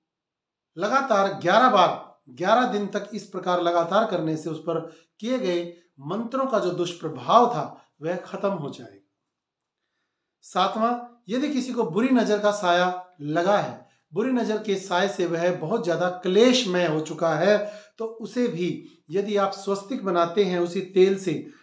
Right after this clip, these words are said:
जिस तेल में फूल के बनी हुई उन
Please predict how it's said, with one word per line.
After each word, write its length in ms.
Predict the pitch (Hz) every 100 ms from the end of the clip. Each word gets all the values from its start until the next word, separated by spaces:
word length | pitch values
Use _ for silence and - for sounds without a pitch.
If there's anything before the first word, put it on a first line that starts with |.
| _ -
जिस 280 | 196 208 -
तेल 260 | 196 202
में 320 | 185 143 - - _ _ _ -
फूल 340 | 214 254 262
के 220 | 226 190 175
बनी 360 | 139 175 220
हुई 440 | 190 190 190 185 - _
उन 340 | 175 170 165